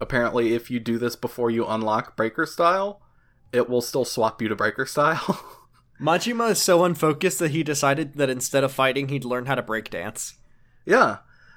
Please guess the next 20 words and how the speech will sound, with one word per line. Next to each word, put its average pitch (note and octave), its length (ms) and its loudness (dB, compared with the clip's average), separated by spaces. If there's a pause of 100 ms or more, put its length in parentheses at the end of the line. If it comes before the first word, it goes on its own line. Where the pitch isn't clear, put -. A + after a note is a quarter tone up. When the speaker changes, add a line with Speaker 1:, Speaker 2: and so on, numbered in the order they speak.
(240)
Speaker 1:
Uh, C3 340 8
you D3 120 0
beat G3+ 160 0
him F3 80 2
up, - 300 2 (560)
you B2+ 100 -4
get D3+ 120 4
another D3 300 6
health B2 240 2
potion, A#2 340 2
and A2+ 100 -2
they're A2+ 100 0
like, A#2+ 160 4
"Oh, D#3 200 8
well, A#2+ 200 8
that C#3+ 140 6
one's C#3+ 140 0
a C3 40 0
bust B2+ 240 0
too." A2 260 2